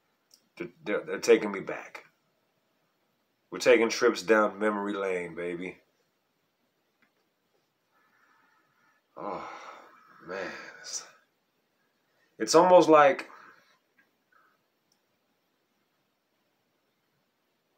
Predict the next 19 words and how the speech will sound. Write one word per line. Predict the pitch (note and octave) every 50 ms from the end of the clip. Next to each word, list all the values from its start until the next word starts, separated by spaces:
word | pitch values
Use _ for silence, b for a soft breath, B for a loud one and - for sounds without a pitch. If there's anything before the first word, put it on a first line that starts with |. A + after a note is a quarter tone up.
| _ _ _ _ _ _ _ _ _ -
you | G2+ G#2+
just | B2 C3+ C3
got | - C#3+ C3+ C3
your | B2+ A2+
yard | A2 A#2 A#2 A#2 A#2+ A2
done | G#2+ A2+ A2 A2 A#2 A#2+ - _ _ _ _ _ _ _ _ _ _ _ _ _ _ _ _ _ _ _ _ _ _ _ _ _ _ _ _ _ -
on | G2 G#2 G#2+
a | G#2+
Thursday. | - A#2 A2 G#2+ G2+ F2 F#2+ F#2+ F#2 F#2 F#2 - _ _ _ _ _ _ _ _ _ _ _ _ _ _
Then | - D#2+ G2 G#2 G#2 G#2+ G#2 G#2 G2+ G2+ G2
you | F#2+ G2 G2+
woke | F#2+ G#2 A#2 A#2 A2+ - A#2+
up | B2 A#2+ A#2 G#2 - -
early | - A#2 B2 B2 A#2+ A2+ A2 G#2+
to | G#2
take | F2+ - A#2+ G#2+ -
the | F#2
dog | D#2+ A2 A2+ A#2+ B2 A#2 G2+
out | G2 F#2 F2+ F#2 F#2 - -